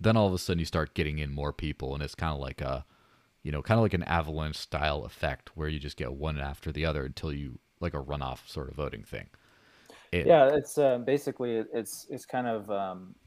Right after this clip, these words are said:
Speaker 2: mirroring the actual, <clears throat> the actual treasury where
Speaker 1: Mm-hmm.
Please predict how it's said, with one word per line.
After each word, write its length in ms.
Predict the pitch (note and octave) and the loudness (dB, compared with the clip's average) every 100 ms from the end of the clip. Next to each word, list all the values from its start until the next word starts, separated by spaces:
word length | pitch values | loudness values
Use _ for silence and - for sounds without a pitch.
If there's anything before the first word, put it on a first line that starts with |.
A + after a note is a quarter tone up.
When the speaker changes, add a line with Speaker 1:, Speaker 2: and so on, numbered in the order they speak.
| _ B2+ | _ -8
Speaker 2:
mirroring 840 | B2 C3 B2+ G#2+ G2 G2+ G2 G#2+ - - | -6 -2 0 -2 -4 -8 -10 -12 -14 -10
the 180 | A#2 | -6
actual, 680 | G#2+ A2 - A#2 G#2 F#2+ G2+ _ | -4 -6 -8 -10 -8 -8 -10 _
<clears throat> 80 | - | -6
the 420 | G#3+ G3+ C3 G2+ | -2 -2 -4 -4
actual 380 | G#2+ A2+ - G2+ | -2 -2 -4 -12
treasury 500 | G2+ C3 A2+ F2 F2 _ | -4 -2 -2 -8 -14 _
where 260 | G2+ F#2 F2+ | -6 -2 -2
Speaker 1:
Mm-hmm. 220 | E2 | -2